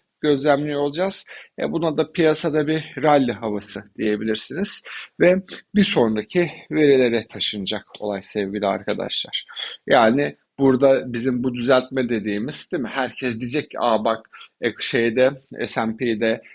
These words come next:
veya Nasdaq'ta düzeltme oldu." diyecek. <laughs> Ama bunun da düzeltme değil arkadaşlar. Piyasalar bu tip durumlarda yüksek ağırlıklarını büyüme hisselerine götürür.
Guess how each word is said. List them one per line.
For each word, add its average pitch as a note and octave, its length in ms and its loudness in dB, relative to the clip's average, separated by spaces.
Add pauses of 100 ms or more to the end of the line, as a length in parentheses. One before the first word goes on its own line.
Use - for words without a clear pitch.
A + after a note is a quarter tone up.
(140)
veya A#2 360 2
Nasdaq'ta A#2+ 600 -4
düzeltme A2+ 440 -2
oldu." G#2+ 160 -6
diyecek. A#2+ 300 -8
<laughs> - 80 -14
Ama B2+ 420 -2
bunun C3 180 -2
da B2+ 220 -4
düzeltme A2+ 500 0
değil A2 180 0
arkadaşlar. G2+ 840 -6 (120)
Piyasalar A2+ 600 0
bu B2+ 100 -4
tip - 220 -10
durumlarda G#2 720 0 (340)
yüksek C3 420 4
ağırlıklarını A#2 760 0 (100)
büyüme A#2+ 420 2
hisselerine G2+ 640 -6
götürür. G2 440 -10